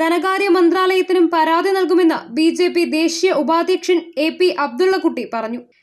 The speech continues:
കെ ടി ജലീലിനെ തള്ളി കുഞ്ഞാലിക്കുട്ടിക്കെതിരായ ആരോപണത്തിൽ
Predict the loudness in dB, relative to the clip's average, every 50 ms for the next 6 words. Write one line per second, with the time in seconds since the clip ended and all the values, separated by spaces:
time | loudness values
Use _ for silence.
0 | _ _ _ 0 0 0 2 0 0 0 0 0 0 2 0 0 0 -2 -2 -4
1 | -4 -2 0 0 2 2 0 -2 -4 -2 0 2 2 2 2 2 0 -2 -2 -2
2 | -4 -4 -4 -4 -2 -2 -2 -2 -2 -2 -2 -2 -2 -2 0 2 2 2 2 2
3 | 0 0 0 0 0 0 0 -2 -2